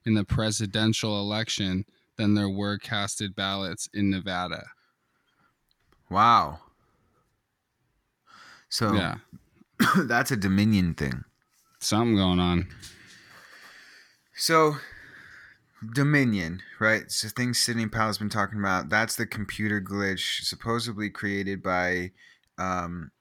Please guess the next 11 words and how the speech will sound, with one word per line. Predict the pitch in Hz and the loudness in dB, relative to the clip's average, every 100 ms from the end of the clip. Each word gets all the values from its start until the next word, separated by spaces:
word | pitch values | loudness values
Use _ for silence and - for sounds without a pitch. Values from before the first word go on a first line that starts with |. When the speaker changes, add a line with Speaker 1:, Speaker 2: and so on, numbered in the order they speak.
| - | -20
Speaker 2:
the | - 82 | -10 -4
C | - 101 107 | -2 0 0
I | 90 | 0
A. | 87 104 90 82 117 117 _ - | 0 0 0 -2 -6 -10 _ -8
The | - | -4
software | - 98 98 - 90 82 80 80 | 0 0 -2 -6 -6 -6 -6 -8
was, | 82 76 73 82 95 - - | -10 -8 -8 -8 -8 -10 -10
um, | 87 87 82 78 80 - _ _ _ _ _ _ _ _ _ _ - | -8 -6 -6 -8 -12 -16 _ _ _ _ _ _ _ _ _ _ -8
uh, | 92 85 92 | -6 -4 -4
given | 107 110 113 | -2 0 -2
to | 104 - 107 101 98 95 85 | -2 -2 -2 -2 -2 -4 -6